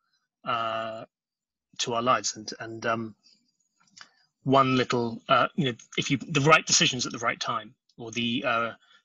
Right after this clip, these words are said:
the right open-minded choices can ripple outwards and, um, have great, uh, positive effects. And for me, um, personally, I mean, it was a really interesting question as I, I was struggling to think about it. And I,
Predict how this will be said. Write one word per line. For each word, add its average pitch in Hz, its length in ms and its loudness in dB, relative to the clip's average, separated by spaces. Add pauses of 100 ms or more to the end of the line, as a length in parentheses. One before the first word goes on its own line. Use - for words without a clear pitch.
(120)
the 131 60 -4
right 127 320 2 (120)
open-minded 123 680 0
choices - 640 0 (140)
can 110 380 -6
ripple 117 280 -4
outwards - 460 -4
and, 123 260 -10 (140)
um, 117 160 -6
have 110 200 -6
great, - 360 -6
uh, 120 200 -6
positive - 440 -2 (100)
effects. - 1040 -4
And 165 140 4
for 180 120 6
me, 196 360 8 (180)
um, 139 300 6 (160)
personally, 143 400 2
I 127 60 0
mean, 139 220 -4 (420)
it - 40 -4
was 135 120 0
a - 20 -4
really 160 180 6
interesting 147 360 0
question 135 420 2
as 110 100 -8
I, 135 180 -2
I 127 120 0 (160)
was 139 100 -6
struggling 156 520 4
to - 60 -14
think 160 200 -10
about 117 200 -6
it. 135 120 -10
And 135 120 0
I, 139 180 4